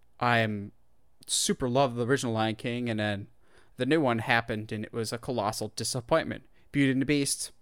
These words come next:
somewhere in the middle. There's a lot of things that I have issues with, but it's a competently made movie enough.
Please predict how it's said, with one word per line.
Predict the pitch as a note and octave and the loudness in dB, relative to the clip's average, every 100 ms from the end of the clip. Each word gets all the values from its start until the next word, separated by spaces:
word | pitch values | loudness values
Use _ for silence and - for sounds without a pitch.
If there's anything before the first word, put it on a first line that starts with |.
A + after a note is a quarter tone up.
| - - - - - - - - - - | -20 -20 -20 -20 -20 -20 -20 -20 -16 -6
somewhere | - - E3 C3 | -2 0 0 2
in | A#2 | 0
the | G#2+ | 2
middle. | A#2+ C3+ | 2 2
There's | C3 A#2+ | 0 0
a | |
lot | A#2 A2+ | 0 0
of | A2+ | -2
things | B2 A2+ | -4 -2
that | A2 | 0
I | |
have | A2 G#2+ | 0 0
issues | B2+ - G#2+ | -2 -4 -8
with, | G#2+ G#2 - | -4 -6 -2
but | A#2 A2+ - - _ - | -4 -4 -12 -20 _ -12
it's | C3 - - - - - | -10 -10 -12 -14 -12 -10
a | |
competently | - - F3+ D3 C#3 - B2 | -6 0 0 0 -4 -6 -4
made | A#2 A#2 A2+ | -2 0 0
movie | A2+ A2 | -2 -2
enough. | A2 B2+ A2+ | 2 2 2